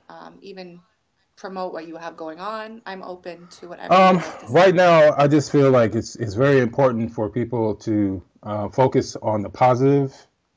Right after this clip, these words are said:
Speaker 2: energy that is connected to this,
Speaker 1: Mm-hmm.
Speaker 2: this whole virus situation. You know, and this is just meant to put us in a place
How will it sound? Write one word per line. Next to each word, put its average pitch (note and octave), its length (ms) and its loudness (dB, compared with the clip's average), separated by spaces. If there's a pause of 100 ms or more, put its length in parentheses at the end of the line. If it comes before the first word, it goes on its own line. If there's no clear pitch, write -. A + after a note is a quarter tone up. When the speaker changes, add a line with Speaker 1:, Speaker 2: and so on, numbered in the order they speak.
Speaker 2:
energy D3 460 0 (140)
that A2+ 200 -2
is G#2 280 -4
connected A#2 420 -4
to A#2 140 -2
this, G#2 340 -6
Speaker 1:
Mm-hmm. - 260 -20
Speaker 2:
this G2 220 -10
whole A2 200 0
virus G2+ 360 0
situation. F#2 640 -10 (840)
You A#2 120 -6
know, G#2 140 -6
and G2 80 -2
this C3+ 180 2
is B2+ 80 -2
just B2+ 200 0
meant C3 380 2
to B2 520 2 (1300)
put E3+ 200 4
us F3 160 2
in D3+ 120 0
a C3 60 0
place B2 680 -2